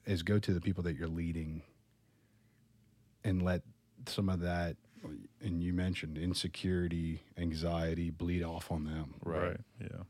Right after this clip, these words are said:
Speaker 1: That doesn't help anybody.
Speaker 2: Yeah. Yeah, 'cause you make a great point. I think a lot of things that, one that we've talked about on here, I think, a lot of reasons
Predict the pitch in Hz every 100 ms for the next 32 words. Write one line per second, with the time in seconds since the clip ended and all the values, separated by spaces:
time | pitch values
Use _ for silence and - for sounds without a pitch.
0 | - 104 123 104 82 80 80 76 71 71
1 | 85 82 78 80 _ - - - - -
2 | - _ 92 87 - 87 - - - _
3 | - - - 85 95 107 104 101 87 76
4 | - 95 87 71 - - 92 92 87 80
5 | 87 87 - 85 76 - - - - -
6 | - - - - - - - 110 107 95
7 | 95 95 101 85 80 73 87 73 - 80
8 | 57 60 87 92 90 82 82